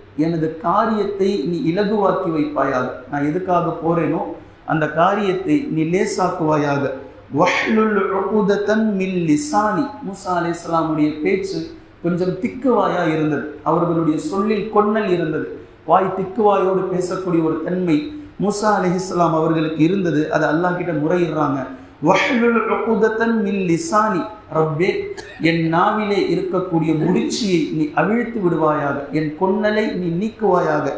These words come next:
ஏன் அப்படின்னா, "யஃப்கஹு கௌலி." நான் பேசக்கூடிய எனது சொல்லை அவர்கள் விளங்க வேண்டும். நான் என்ன பேசுறேன்றது அவங்களுக்கு புரியணுமே. நான் பேசக்கூடிய பேச்சாற்றலே இல்லாம போயிடுச்சு அப்படின்னாக்கா அது பிரச்சனை ஆயிடும். அப்புறமா,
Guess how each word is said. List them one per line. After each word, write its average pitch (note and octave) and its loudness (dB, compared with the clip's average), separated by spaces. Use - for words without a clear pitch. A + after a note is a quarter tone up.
ஏன் F3+ 0
அப்படின்னா, D#3+ 0
"யஃப்கஹு E3+ 2
கௌலி." G3+ 2
நான் D3+ 0
பேசக்கூடிய F3+ 0
எனது D3+ 0
சொல்லை G3+ 0
அவர்கள் D#3 0
விளங்க G#3+ 2
வேண்டும். D#3 0
நான் D3+ -2
என்ன F3+ -2
பேசுறேன்றது G#3 0
அவங்களுக்கு F#3 0
புரியணுமே. G#3+ -2
நான் D3 -6
பேசக்கூடிய G3+ 0
பேச்சாற்றலே G3+ 2
இல்லாம G3 2
போயிடுச்சு G3+ 2
அப்படின்னாக்கா F3 0
அது F3+ -2
பிரச்சனை F3+ -2
ஆயிடும். C#3+ -2
அப்புறமா, E3+ 2